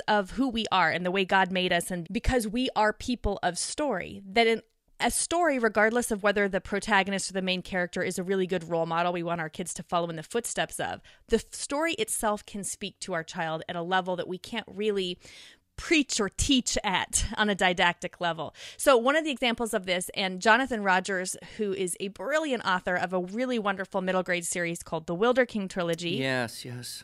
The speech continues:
Speaker 1: Oh, I forgot that you were a fan of his. That's right. So he came on the podcast and said, "a good example of this is The Best Christmas Pageant Ever," which is a really funny book.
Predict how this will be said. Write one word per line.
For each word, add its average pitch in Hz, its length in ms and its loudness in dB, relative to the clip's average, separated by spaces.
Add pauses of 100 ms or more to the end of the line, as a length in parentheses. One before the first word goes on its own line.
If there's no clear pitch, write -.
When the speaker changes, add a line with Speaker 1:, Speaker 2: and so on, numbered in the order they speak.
(120)
Speaker 1:
Oh, 320 80 6
I 359 100 8
forgot 330 360 4
that 220 100 2
you 254 80 -2
were 240 80 4
a 233 40 2
fan 233 220 -6
of 220 80 -8
his. 180 220 -6
That's 208 200 -2
right. 175 200 -4 (260)
So - 180 4
he 349 200 2
came 392 240 -4
on 294 100 2
the 269 80 -2
podcast 226 640 0
and 220 220 -2
said, 233 560 2
"a - 80 0
good 254 160 -2
example 240 400 0
of 202 120 0
this 202 260 0 (260)
is 196 460 2
The 202 140 -2
Best 226 300 2
Christmas 220 400 -4
Pageant 180 420 -2
Ever," 202 400 0 (540)
which 254 160 2
is 226 100 2
a 226 60 0
really 269 240 0
funny 277 400 0
book. 156 380 -2